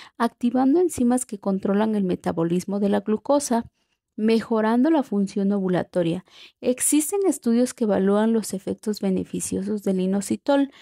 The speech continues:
sobre parámetros metabólicos y hormonales de pacientes con síndrome de ovario poliquístico. El ácido fólico es esencial para la división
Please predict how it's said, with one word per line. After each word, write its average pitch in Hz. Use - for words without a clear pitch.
sobre 208
parámetros 214
metabólicos 202
y 202
hormonales 175
de 214
pacientes 247
con 220
síndrome 226
de 196
ovario 180
poliquístico. 202
El 220
ácido 240
fólico 233
es 294
esencial 226
para 208
la 190
división 185